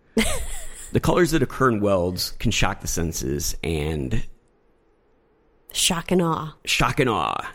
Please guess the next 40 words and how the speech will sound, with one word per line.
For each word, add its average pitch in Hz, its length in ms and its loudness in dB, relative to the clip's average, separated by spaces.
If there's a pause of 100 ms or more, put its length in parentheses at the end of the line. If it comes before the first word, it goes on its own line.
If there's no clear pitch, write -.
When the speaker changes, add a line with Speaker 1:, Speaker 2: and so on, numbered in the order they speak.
(120)
Speaker 1:
and 107 240 2
stir 135 240 4
your 117 140 2
imagination. 95 760 -2 (280)
Speaker 2:
<laughs> 269 300 -8
Speaker 1:
Sometimes 127 640 2
these 120 140 4
colors 131 340 2
are 120 60 4
desirable. 131 640 2
Sometimes 113 480 4
they're 113 240 4
not. 131 260 2 (120)
Sometimes 107 760 2
they 101 400 4 (280)
matter. 117 520 2
Sometimes 107 720 2
they 95 120 2
don't. 95 460 0
They're 98 140 4
always 104 200 4
telling 110 280 4
a 104 40 0
story. 107 460 2
It - 140 -4
just, - 280 2 (320)
does 80 180 -4
that - 180 -2
story 113 340 2
matter 110 340 0
or 67 60 0
not? 76 240 -2 (560)
There's - 180 -2
so 113 120 2
many 107 100 2
factors 104 420 2
that - 80 -4
go 104 140 2
into 110 260 2
it. - 220 -2